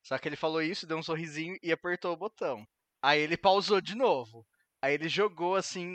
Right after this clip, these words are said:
na, na, na minha frente e eu falei assim, "A gente pode assistir só um pouquinho do, do segundo? Eu posso parar a hora que eu quiser.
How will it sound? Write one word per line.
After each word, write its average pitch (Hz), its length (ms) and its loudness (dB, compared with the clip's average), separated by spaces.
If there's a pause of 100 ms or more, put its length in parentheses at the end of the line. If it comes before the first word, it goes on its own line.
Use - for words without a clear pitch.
(140)
na, 156 240 -6
na, 151 180 -8
na 151 120 -4
minha 151 160 -4
frente 147 520 -6
e 147 60 -6
eu 156 120 0
falei 185 220 -8
assim, 202 240 -10 (460)
"A 170 60 -12
gente 190 220 -6
pode 151 240 -4
assistir - 260 -8
só - 200 -2
um 127 100 -6
pouquinho 320 640 -6 (260)
do, 143 320 -6
do 127 120 -20 (260)
segundo? 127 460 -12 (240)
Eu 143 120 -2
posso 180 300 6
parar 180 220 10
a 196 40 12
hora 262 200 10
que - 100 4
eu 466 60 8
quiser. 190 520 6